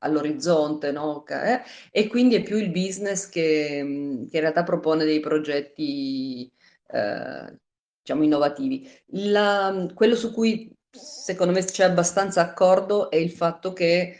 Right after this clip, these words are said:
ehm, il business dà degli spunti, propone, non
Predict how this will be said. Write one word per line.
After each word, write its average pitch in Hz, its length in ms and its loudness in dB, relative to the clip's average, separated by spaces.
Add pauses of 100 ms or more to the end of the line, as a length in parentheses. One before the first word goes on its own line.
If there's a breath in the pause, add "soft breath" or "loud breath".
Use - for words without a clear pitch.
(240 loud breath)
ehm, 123 920 -2 (520)
il 185 160 0
business 196 380 0
dà 165 300 4
degli 156 260 2
spunti, 151 800 0
propone, 151 1000 2
non 156 960 0